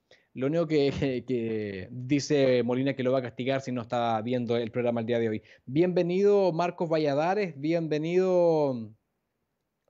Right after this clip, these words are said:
bienvenida, Cecilia Vázquez. Saludos, Hair. <laughs> No sé qué es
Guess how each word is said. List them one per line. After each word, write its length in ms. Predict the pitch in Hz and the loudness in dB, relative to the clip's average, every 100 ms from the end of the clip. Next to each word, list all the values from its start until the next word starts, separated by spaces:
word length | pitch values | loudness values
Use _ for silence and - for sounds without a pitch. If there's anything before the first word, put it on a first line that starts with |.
| _ | _
bienvenida, 560 | 131 139 135 143 185 | -6 -2 0 0 -2
Cecilia 400 | 165 135 - 151 | -2 -6 -6 -2
Vázquez. 460 | 139 156 - 175 - _ - _ _ _ _ | 0 -2 -4 -8 -8 _ -20 _ _ _ _
Saludos, 960 | - 160 185 202 185 165 139 - - _ _ | -2 2 4 4 4 2 -2 -10 -20 _ _
Hair. 300 | - 156 208 _ _ _ _ _ _ | -6 -6 -6 _ _ _ _ _ _
<laughs> 680 | - 135 196 - 170 - _ | -14 -6 -4 -4 -8 -12 _
No 160 | 147 135 | -12 -8
sé 220 | 147 147 | -8 -8
qué 160 | 156 | -6
es 160 | 147 - | -6 -8